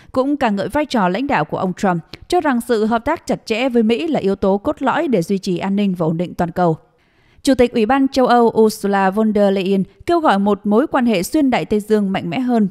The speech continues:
nhấn mạnh tầm quan trọng của hợp tác kinh tế với hàng triệu công ăn việc làm và hàng tỷ đô la Mỹ thương mại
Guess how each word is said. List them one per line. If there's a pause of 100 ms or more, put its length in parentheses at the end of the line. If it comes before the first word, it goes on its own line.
(100)
nhấn
mạnh
tầm
quan
trọng
của
hợp
tác
kinh
tế
với
hàng
triệu
công
ăn
việc
làm
và
hàng
tỷ
đô
la
Mỹ
thương
mại